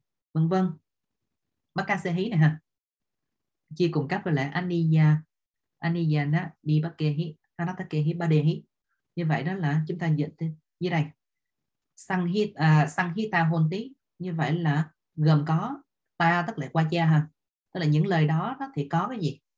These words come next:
Thì được bao gồm đó là những cái câu mà vô nghĩa, không có dẫn đến cái giải thoát niết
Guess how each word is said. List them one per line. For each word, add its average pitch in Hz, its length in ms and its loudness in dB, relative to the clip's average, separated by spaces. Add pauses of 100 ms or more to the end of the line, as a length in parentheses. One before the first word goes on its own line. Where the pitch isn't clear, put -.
(180)
Thì 143 120 -2
được 143 140 -6
bao 185 220 0
gồm 151 380 4
đó 180 120 0
là 165 220 -2
những 143 300 -2
cái 214 180 -6
câu 180 200 -6
mà 165 160 -2 (120)
vô 190 260 -2
nghĩa, 143 360 -2 (140)
không 175 300 -6
có 208 120 -6
dẫn 147 260 -2
đến 202 340 -4 (140)
cái 202 100 -8
giải 147 220 -4
thoát 226 240 -8
niết 247 140 -8